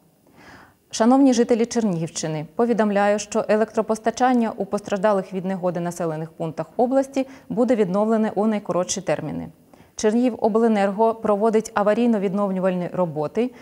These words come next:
і внаслідок сильного вітру сьогодні залишилося без світла шістдесят два населених пункти в тринадцяти районах. Буревій повалив багато дерев,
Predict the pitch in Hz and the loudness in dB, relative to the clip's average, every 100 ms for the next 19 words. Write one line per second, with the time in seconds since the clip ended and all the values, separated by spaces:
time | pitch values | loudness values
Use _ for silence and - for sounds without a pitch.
0 | - 202 226 262 247 208 214 240 226 226 | -10 0 2 2 0 -4 -2 0 0 0
1 | 220 208 226 208 202 202 196 240 240 196 | -2 -2 -2 -2 -4 -4 -2 0 0 0
2 | 202 220 214 208 208 185 185 - 220 202 | 0 0 -2 -2 -4 -4 -4 -4 -6 -4
3 | 196 185 175 180 196 196 180 220 196 185 | -4 -4 -6 -2 -2 -2 -2 0 -2 -2
4 | 185 175 160 - 208 233 247 247 - - | -2 -2 -6 -6 -4 -2 -2 -4 -10 -6
5 | 196 190 196 202 208 196 185 151 147 156 | -2 0 0 -2 -6 -2 -2 -2 -6 -8
6 | - _ _ _ _ - 202 226 262 277 | -14 _ _ _ _ -4 0 2 0 0
7 | 214 214 220 233 185 202 220 220 185 185 | 0 2 2 0 0 0 0 0 0 2
8 | 165 165 | 0 -2